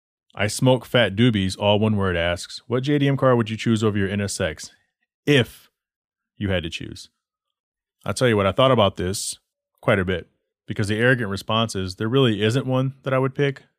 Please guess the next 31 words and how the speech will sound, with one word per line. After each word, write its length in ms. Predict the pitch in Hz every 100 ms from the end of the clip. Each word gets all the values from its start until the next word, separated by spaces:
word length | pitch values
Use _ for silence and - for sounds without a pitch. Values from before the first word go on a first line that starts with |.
| _ _ -
But 80 |
what 160 | 92 113
I'm 100 | 107
thinking 360 | 107 120 113 95
of 180 | 92
when 140 | 87 95
you 80 | 90
say 240 | - 110
that 200 | 90 82
is 200 | 80 78
old 220 | 98 98
school. 320 | - - - - _ _ _ _ _ _ _ _ _ _ _ _ _
The 80 | 95
reality 360 | 95 113 120 98
is 120 | 90
there 120 | 101
really 360 | 110 120 107 104
isn't 300 | 107 98 -
any 460 | 104 107 98 95 - _ _ _ _ _ _ _
J 180 | - 107
D 120 | 104
M 100 | 95
car 500 | 95 110 107 90 87 _ _ _ _ _ _
that's 180 | 95 95
as 100 | 90
good 180 | 110 104
as 120 | 95
an 60 |
N 140 | 95 98
S 180 | 95 92
X 260 | 87 -